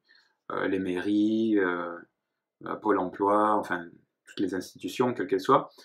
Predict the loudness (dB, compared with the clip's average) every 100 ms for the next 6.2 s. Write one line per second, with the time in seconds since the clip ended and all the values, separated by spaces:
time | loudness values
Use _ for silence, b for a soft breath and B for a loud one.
0 | b _ -4 -2 -2 -4 -8 -6 -4 0
1 | 0 0 -2 -2 6 8 8 0 -4 -2
2 | -2 -2 -2 -2 -4 -10 _ _ _ _
3 | _ _ _ _ _ -20 B B B B
4 | 0 4 8 10 10 10 10 10 8 8
5 | 10 8 8 2 -2 4 4 6 4 2
6 | 0